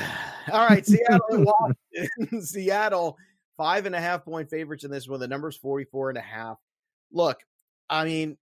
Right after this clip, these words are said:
Speaker 1: Washington's been Cinderella. It's been great, and I've been on this ride. Seattle is, I mean,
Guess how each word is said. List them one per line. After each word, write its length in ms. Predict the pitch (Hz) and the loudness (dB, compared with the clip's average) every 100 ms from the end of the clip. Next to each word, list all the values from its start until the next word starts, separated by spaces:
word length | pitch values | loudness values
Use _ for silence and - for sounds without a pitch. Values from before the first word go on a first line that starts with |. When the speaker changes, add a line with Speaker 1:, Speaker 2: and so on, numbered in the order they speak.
| _ | _
Speaker 1:
Washington's 600 | 156 151 180 180 180 175 | -4 0 0 -2 -4 -4
been 180 | 143 156 | -4 -4
Cinderella. 580 | 143 165 147 139 151 127 | -4 -4 0 2 2 0
It's 140 | 117 - | -4 -8
been 160 | 127 | -12
great, 460 | 113 131 123 101 - - | -10 -6 -6 -8 -16 -14
and 160 | 120 | -10
I've 180 | 123 131 | -6 -4
been 100 | 139 | -4
on 180 | 135 127 | -2 -2
this 180 | 120 113 | -4 -6
ride. 460 | 120 127 117 110 107 | -2 -2 -2 -4 -8
Seattle 520 | - - 156 196 220 143 | -12 -2 0 2 2 0
is, 340 | 123 117 - _ - - | -4 -8 -16 _ -20 -12
I 40 | |
mean, 260 | 143 135 | -10 -8